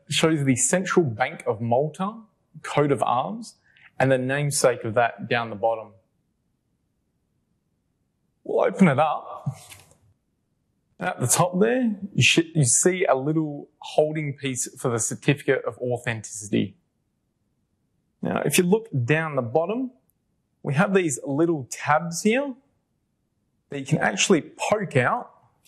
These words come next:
I'll just do it now. And this allows the piece to be the display piece itself, like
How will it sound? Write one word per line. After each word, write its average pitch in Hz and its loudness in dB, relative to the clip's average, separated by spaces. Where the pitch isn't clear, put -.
I'll - -4
just - 2
do 151 4
it - -4
now. 160 -2
And 175 4
this 240 2
allows 185 -2
the 147 -2
piece 175 -2
to 143 -2
be 139 -8
the 123 -2
display 156 0
piece 135 0
itself, - -2
like 123 2